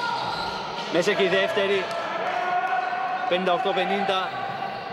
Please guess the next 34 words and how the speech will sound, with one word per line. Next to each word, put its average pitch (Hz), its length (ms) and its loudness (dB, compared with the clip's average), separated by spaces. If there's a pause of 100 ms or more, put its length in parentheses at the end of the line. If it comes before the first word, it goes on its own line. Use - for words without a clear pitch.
(180)
Πιέζει 180 240 2 (120)
πάρα 214 260 2
πολύ 196 180 4
ο 190 60 6
Απόλλωνας, 208 600 2
ο - 100 0
Μύθυλος. 226 580 2 (1400)
Δεν 196 140 2
κάνει 175 280 0
το 143 40 4 (100)
λάθος, 156 360 0
ο - 80 -2
Χαριδίμου. 208 720 0 (1120)
Να 240 80 4 (100)
το 226 80 4 (120)
λάθος. 208 360 2 (540)
Να, 214 80 2 (100)
λοιπόν, 247 200 2
που 233 100 2
ο 220 80 2
Απόλλωνας 240 360 2
είναι 233 180 0
ζωντανός. 226 480 2 (1200)
Έπρεπε 220 260 4
να 208 80 2
βγάλει 226 180 2 (120)
την 214 100 0 (100)
άμυνα. 233 280 0 (320)
Τώρα 226 180 4
πρέπει 233 140 2
να - 80 -2
πάει 233 140 2
για 151 140 2
γρήγορο 240 260 4